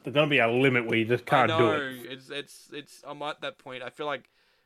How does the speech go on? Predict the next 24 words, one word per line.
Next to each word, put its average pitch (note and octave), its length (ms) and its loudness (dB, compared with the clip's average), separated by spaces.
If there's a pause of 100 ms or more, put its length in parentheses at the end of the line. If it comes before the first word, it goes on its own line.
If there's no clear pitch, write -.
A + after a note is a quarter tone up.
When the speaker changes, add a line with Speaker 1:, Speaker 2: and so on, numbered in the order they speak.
(120)
Speaker 2:
I'm C3 120 -12
already B2 200 -2
at A#2+ 80 -8
that A#2+ 160 -12
point A#2+ 220 -14
now. A2+ 220 -8
I G#2+ 60 -8
can't A#2+ 340 -12
be A2+ 120 -16
better G#2 360 -12 (280)
than A2 160 -18
what G#2+ 100 -12
I G#2 40 -10
already G2+ 240 -14
was. G#2 260 -14 (2000)
Speaker 1:
Right, F3+ 240 4
because A3 280 4
it, A#3 200 2
it's A3 260 -2
just, - 260 -8
you A#3 80 -4
can't G3 380 4
do D4 160 10
it. - 120 4